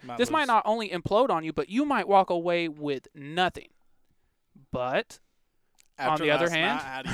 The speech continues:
Speaker 1: do you feel?
Speaker 2: <laughs> on the other
Speaker 1: Yeah,
Speaker 2: hand,
Speaker 1: after
Speaker 2: Kyrie
Speaker 1: last
Speaker 2: Irving
Speaker 1: night
Speaker 2: is one of the best basketball players on earth. You probably do have the best backcourt in the league now.
Speaker 1: I would say easily.
Speaker 2: And I think,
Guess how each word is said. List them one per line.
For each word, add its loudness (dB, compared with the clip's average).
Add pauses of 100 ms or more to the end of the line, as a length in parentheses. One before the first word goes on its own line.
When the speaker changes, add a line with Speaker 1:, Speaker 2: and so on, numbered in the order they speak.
(120)
Speaker 1:
do -4
you -4
feel? -10
Speaker 2:
<laughs> -20
on 6
the 8
other 6
Speaker 1:
Yeah, 4
Speaker 2:
hand, 6 (140)
Speaker 1:
after 6
Speaker 2:
Kyrie 8
Speaker 1:
last 6
Speaker 2:
Irving 6 (160)
Speaker 1:
night -8
Speaker 2:
is 2
one 0
of -2
the -12
best 2
basketball 2
players 0
on 0
earth. -4
You -8
probably 2
do -4
have -2
the -6
best 0
backcourt -2 (200)
in -8
the -4
league -2
now. 0
Speaker 1:
I 2
would -4
say -8
easily. -10
Speaker 2:
And -2
I 4
think, -8